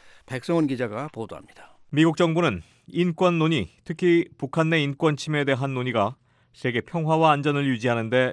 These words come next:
Speaker 2: 중대한 부분이라고 믿는다고 밝혔습니다.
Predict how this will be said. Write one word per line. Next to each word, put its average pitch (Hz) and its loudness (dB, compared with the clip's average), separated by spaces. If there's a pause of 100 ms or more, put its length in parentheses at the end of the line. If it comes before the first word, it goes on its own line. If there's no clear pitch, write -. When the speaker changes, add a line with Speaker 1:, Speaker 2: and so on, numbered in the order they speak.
Speaker 2:
중대한 135 -4
부분이라고 131 -2
믿는다고 104 -4
밝혔습니다. 87 -6